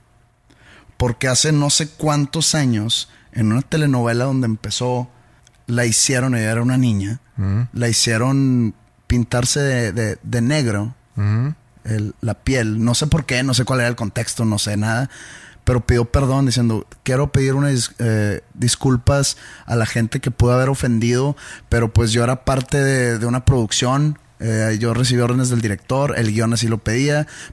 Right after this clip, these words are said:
Speaker 1: me maquillaron de, de negro", la, porque en Estados Unidos existe eso, lo del blackface,
Speaker 2: Ujú.
Speaker 1: que, que, pues, es algo que se, se ofende.
Speaker 2: Pues la historia del blackface es que antes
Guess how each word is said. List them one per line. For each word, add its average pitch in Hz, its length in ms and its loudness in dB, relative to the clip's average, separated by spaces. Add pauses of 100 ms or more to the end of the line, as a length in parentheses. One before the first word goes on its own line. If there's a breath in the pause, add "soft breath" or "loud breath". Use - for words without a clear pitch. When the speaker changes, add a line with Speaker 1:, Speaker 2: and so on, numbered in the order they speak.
Speaker 1:
me 110 240 -2 (200)
maquillaron 107 560 0
de, 107 260 0 (380)
de 101 160 -2
negro", 147 560 0 (380)
la, 107 380 -2
porque - 260 -6
en 107 100 0
Estados 104 240 -4
Unidos 117 200 0
existe 117 340 -4
eso, 123 200 -2
lo 117 160 -2
del 95 140 -2
blackface, 120 720 -2
Speaker 2:
Ujú. 143 220 2 (300 loud breath)
Speaker 1:
que, 98 200 -6
que, 101 160 -8
pues, 92 260 -8
es 95 120 -6
algo 110 480 -4
que 98 140 -6
se, 95 160 -6 (100)
se - 160 -6
ofende. 110 480 -4
Speaker 2:
Pues 196 240 2 (140)
la 160 160 4
historia 180 340 2
del 175 140 2
blackface 147 580 0
es 135 140 -2
que 151 180 0
antes 147 720 0